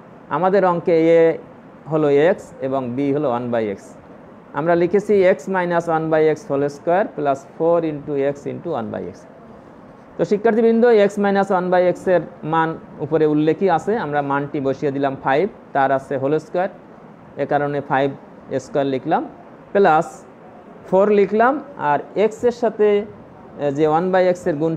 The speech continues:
সম্পর্ক আছে, এখানে, আহ, x দুটি কেটে গেল,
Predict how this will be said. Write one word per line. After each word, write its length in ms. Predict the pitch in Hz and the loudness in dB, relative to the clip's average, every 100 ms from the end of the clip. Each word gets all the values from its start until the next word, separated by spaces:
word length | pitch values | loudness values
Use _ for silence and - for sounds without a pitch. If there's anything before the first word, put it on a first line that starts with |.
| 180 | -4
সম্পর্ক 300 | 165 170 170 160 | -2 -2 0 -2
আছে, 120 | 190 185 | -2 -2
এখানে, 240 | 175 156 151 | -2 -4 -6
আহ, 760 | 143 - - - - 131 139 147 | -10 -16 -20 -20 -12 -4 -2 -2
x 40 | - - - - - 135 | -6 -20 -20 -20 -12 -8
দুটি 180 | 143 151 | -4 -4
কেটে 200 | 151 139 143 | -2 -2 0
গেল, 120 | 160 | 0